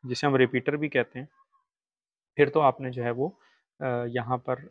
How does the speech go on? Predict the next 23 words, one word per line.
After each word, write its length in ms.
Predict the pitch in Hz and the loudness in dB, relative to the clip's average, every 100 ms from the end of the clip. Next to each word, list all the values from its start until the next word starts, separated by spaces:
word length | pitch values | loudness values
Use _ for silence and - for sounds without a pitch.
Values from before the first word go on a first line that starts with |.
| 131 | -6
अपना 400 | 123 - 123 123 | -6 -4 -4 -4
not 260 | 120 127 135 | 0 -2 0
recommendation 480 | 135 131 120 127 120 | -4 -4 -4 -6 -6
letter 180 | - | -6
भी 120 | 123 117 | -8 -6
जमा 220 | 117 113 | -6 -8
कराना। 340 | 113 120 120 | -4 -4 -2
Note, 160 | 120 - | -4 2
old 200 | 147 147 - - | 2 2 -2 2
identity 420 | 131 127 131 135 | 2 0 -8 -4
card 140 | 131 | -4
will 180 | 127 127 | -4 -10
not 240 | 139 127 117 | -6 -4 -4
be 140 | 120 | -6
accepted, 440 | 117 - - _ | -12 -14 -20 _
जो 60 | 131 | -12
पुराने 380 | - 143 139 139 | -6 -4 -4 -6
smart 280 | - 123 120 | -4 -4 -2
card 200 | 139 127 | -6 -4
नहीं 180 | 131 143 | -6 -6
है 60 | - - - - | -8 -16 -16 -2
वो 80 | 165 | 2
acceptable 580 | 165 - 131 135 143 208 | 4 2 0 0 0 -2